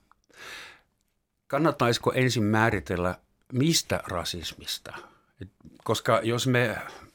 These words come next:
otetaan se laaja käsite, sit siinä on mukana ikärasismi ja, ja nationalism-, nationalismi ja seksismi, se valuu heti käsistä.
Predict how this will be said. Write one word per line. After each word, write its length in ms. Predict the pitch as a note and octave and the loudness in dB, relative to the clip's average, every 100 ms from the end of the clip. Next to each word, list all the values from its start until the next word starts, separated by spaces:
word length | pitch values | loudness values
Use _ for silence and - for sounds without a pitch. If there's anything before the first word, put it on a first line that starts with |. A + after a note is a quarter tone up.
| - - - | -20 -20 -10
otetaan 420 | A#2 A#2+ A2+ A2+ | -6 -6 -2 0
se 120 | A2 | 0
laaja 320 | A#2 B2 C3+ G2+ | 0 2 2 2
käsite, 600 | G2+ G2+ G2 - F2 - - | 0 -2 -4 -6 -8 -8 -10
sit 180 | - - | -12 -4
siinä 200 | B2 A2+ | 0 2
on 60 | G#2+ | 4
mukana 460 | G#2+ A#2 G#2+ G2+ | 2 2 2 2
ikärasismi 1000 | G2+ C#3+ D3 G#2 F2 F#2+ F2 - F2+ E2+ | 2 4 4 6 4 2 -4 -4 -4 0
ja, 300 | E2+ E2+ F2 | 0 0 -2
ja 160 | F#2+ F#2+ | 0 2
nationalism-, 800 | G#2 A#2 A#2+ G#2+ G2 G2 - G2 | 4 2 2 2 2 0 -2 2
nationalismi 720 | A2+ - A2 G2 G2+ - G2 | 2 4 2 2 2 -2 0
ja 100 | F2+ | 0
seksismi, 460 | G2 G#2 - G2+ G#2 | 2 0 -2 -6 -2
se 160 | A#2 | 2
valuu 320 | A2+ B2 A#2 | 4 6 4
heti 260 | G2+ A#2 G2 | 4 0 -4
käsistä. 600 | - F#2+ - D#2 - E2+ | 0 0 0 -6 -8 -10